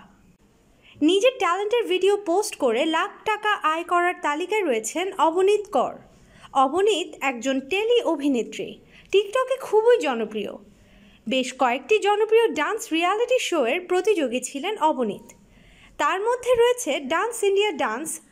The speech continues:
লিটল মাস্টার, ডান্স কে সুপারস্টারস ইত্যাদি। বেশ কয়েকটি টেলি সিরিয়ালও করেছেন।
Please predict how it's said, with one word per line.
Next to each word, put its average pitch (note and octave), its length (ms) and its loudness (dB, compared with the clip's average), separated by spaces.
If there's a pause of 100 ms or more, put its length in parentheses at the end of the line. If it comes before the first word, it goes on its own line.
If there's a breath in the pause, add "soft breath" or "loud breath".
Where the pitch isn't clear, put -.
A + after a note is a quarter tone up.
লিটল G#4+ 280 4
মাস্টার, C#4+ 520 -2 (360 loud breath)
ডান্স F#4 380 -2
কে G#4 200 0
সুপারস্টারস G#4 1000 -2
ইত্যাদি। D#4 580 -6 (680 soft breath)
বেশ G4 300 -2
কয়েকটি A#4+ 400 0
টেলি F#4 260 0
সিরিয়ালও D4+ 500 -2
করেছেন। B3 600 -2